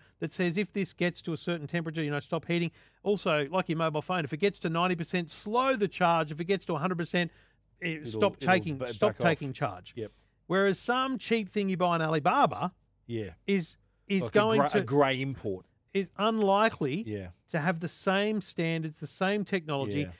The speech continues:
Speaker 1: and if, if plugged in continuously, will overcharge, overheat, catch fire, and those things are bad fires, phenomenal.
Speaker 2: But
Speaker 1: Like, it's,
Speaker 2: also,
Speaker 1: it's awful.
Speaker 2: those products are generally cheaper.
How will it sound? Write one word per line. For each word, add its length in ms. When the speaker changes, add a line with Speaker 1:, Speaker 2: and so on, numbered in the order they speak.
Speaker 1:
and 120
if, 180
if 220
plugged 320
in 140
continuously, 580
will 240
overcharge, 880
overheat, 640
catch 340
fire, 380
and 160
those 220
things 240
are 260
bad 300
fires, 460
phenomenal. 560
Speaker 2:
But 140
Speaker 1:
Like, 80
it's, 100
Speaker 2:
also, 120
Speaker 1:
it's 180
awful. 340
Speaker 2:
those 260
products 480
are 120
generally 400
cheaper. 400